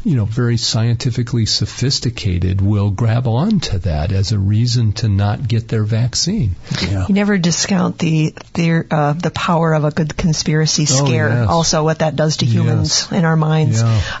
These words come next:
Speaker 3: Let's move on to H P V vaccine.
Speaker 1: Yeah.
Speaker 3: What did you want to address on that issue?
Speaker 1: Well, I, I think the issue with H P V vaccine is for people to recognize that once one becomes sexually active,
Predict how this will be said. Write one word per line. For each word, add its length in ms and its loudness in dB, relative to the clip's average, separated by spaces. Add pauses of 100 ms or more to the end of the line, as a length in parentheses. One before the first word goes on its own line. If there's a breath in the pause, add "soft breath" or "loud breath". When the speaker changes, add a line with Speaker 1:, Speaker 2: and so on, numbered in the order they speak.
(160)
Speaker 3:
Let's 180 0
move 160 2
on 180 2
to 160 -2
H 160 -2
P 120 -2
V 200 2
vaccine. 600 0
Speaker 1:
Yeah. 200 2 (220 loud breath)
Speaker 3:
What 180 -2
did 140 0
you 80 2
want 200 2 (200)
to 100 -10
address 320 0
on 140 2
that 220 0
issue? 300 -2 (320 loud breath)
Speaker 1:
Well, 280 0
I, 80 -2
I 200 -2
think 280 -2
the 340 0
issue 240 0
with 220 0
H 300 -2
P 160 0
V 240 2
vaccine 480 0
is 80 0
for 140 -2
people 320 -2
to 180 -2
recognize 1000 0
that 240 -4 (300 loud breath)
once 560 0
one 300 2
becomes 440 0
sexually 600 -2
active, 440 0